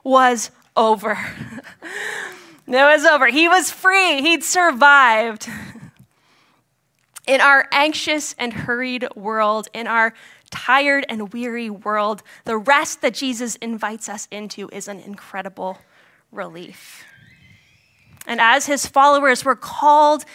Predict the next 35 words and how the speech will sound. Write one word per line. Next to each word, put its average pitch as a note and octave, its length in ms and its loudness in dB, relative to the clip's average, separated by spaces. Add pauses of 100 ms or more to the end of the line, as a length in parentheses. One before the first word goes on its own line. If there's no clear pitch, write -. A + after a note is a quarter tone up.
(140)
and B3 120 -8
invited A#3 440 -2
to G#3+ 100 -14
be A#3 120 -10
the G#3 100 -10
people B3 340 -12
who A3+ 140 -10
show C#4+ 420 2
the C#4+ 140 2
world A3 480 0 (260)
that A3 160 -12
there D#4 340 -6
is D#4 300 -8
another C4+ 400 -4
way B3 460 -8 (260)
to G#3+ 140 -12
live, F#3 640 -14 (880)
that B3+ 180 -2
we D4+ 140 0
can D#4 220 -4
live C#4+ 200 2
lives A3 600 0 (320)
of - 180 -16
peace - 640 -16 (460)
and F#3 160 -18
joy, G3 480 -14 (260)
that A3 180 -4
we C4+ 120 -4
can C#4+ 180 -6
live C4+ 220 -2
lives A3+ 580 2 (500)
of G#3 180 -12
meaning A#3 600 -10 (240)
and G3 160 -14
purpose. - 840 -16